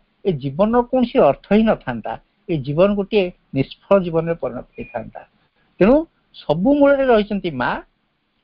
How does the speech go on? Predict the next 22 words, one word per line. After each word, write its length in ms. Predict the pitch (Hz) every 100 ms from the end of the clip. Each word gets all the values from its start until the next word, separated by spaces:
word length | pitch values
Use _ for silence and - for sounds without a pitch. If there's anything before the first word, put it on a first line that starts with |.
| -
ମାଙ୍କୁ 400 | 131 165 240 269
ନେଇକି 280 | 254 254 240
ଆମେ 180 | 196
ଚାଲିବା। 560 | 175 131 120 151 226 359 _ _ _ _
ମା 280 | 127 156 220
ହିଁ 180 | 233 285
ଆମ 120 | 254
ପାଇଁକି 560 | 233 240 240 196 165 165 151
ବିଭିନ୍ନ 260 | 151 185
କାର୍ଯ୍ୟ 320 | 208 165 147 165
କରୁଛନ୍ତି, 600 | 123 - 156 165 285 359 _ _ _
ମା 220 | 135 160 185
ହିଁ 100 | 262
ଆମ 200 | 247 226
ପାଇଁକି 240 | 226 214 170
ଯୋଗ 200 | 151 151
ସାଧନା 400 | 160 143 160 151
କରୁଛନ୍ତି। 640 | 120 117 147 160 254 359 - _ _ 131
ଯୋଉ 320 | 233 233 254
ଉଦ୍ଦେଶ୍ୟ 360 | 208 226 - 214
ନେଇକି 260 | 208 202
ଆସିଛନ୍ତି, 680 | 151 - - 214 220 180